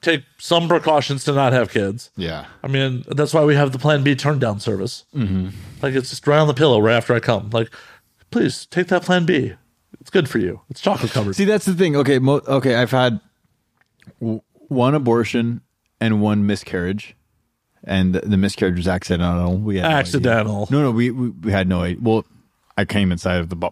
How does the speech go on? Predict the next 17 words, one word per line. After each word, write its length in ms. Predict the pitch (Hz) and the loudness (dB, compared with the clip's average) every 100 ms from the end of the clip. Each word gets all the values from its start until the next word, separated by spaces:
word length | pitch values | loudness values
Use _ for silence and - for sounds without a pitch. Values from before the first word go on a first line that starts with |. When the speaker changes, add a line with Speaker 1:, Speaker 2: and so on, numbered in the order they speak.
| - | -4
Speaker 2:
person, 380 | 98 90 87 - - - _ | -4 -4 -8 -12 -20 -20 _
but 240 | - 113 104 | 0 0 2
it 60 | |
was 160 | 113 98 | 2 4
on 140 | 98 | 2
a 20 | 90 | 0
period, 380 | 110 101 92 | 2 2 2
so 100 | 80 | 0
I 60 | 87 | -2
kind 180 | - 92 | 0 -2
of 80 | 87 | -2
thought 160 | 85 | -2
it 60 | 87 | -2
was 80 | 87 | -4
not 120 | 87 | -6
gonna 160 | 92 85 | -6 -4
happen. 380 | 87 85 104 | -4 -2 -4